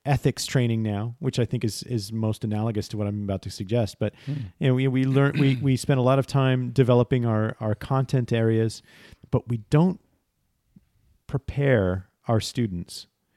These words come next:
Speaker 2: Hmm.
Speaker 1: for things like negotiating. And, you know, these are big deals, and they dovetail, I think, with things like ethics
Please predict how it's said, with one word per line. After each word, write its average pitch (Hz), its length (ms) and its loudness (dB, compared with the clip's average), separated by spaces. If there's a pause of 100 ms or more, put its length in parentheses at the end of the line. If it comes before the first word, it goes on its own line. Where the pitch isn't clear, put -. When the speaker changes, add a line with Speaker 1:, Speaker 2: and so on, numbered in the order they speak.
(220)
Speaker 2:
Hmm. 107 140 -6
Speaker 1:
for 120 300 0
things 98 380 -4
like 98 220 -6
negotiating. 92 840 -4 (140)
And, 156 240 2
you 170 120 2
know, 151 240 2 (540)
these 156 140 -4
are 175 40 2
big 143 180 -2
deals, 165 300 0
and 120 100 0
they 127 80 4
dovetail, 117 580 0
I 95 120 -4
think, 107 280 -10
with 101 160 -4
things 104 520 -8
like 95 180 -4
ethics - 540 -10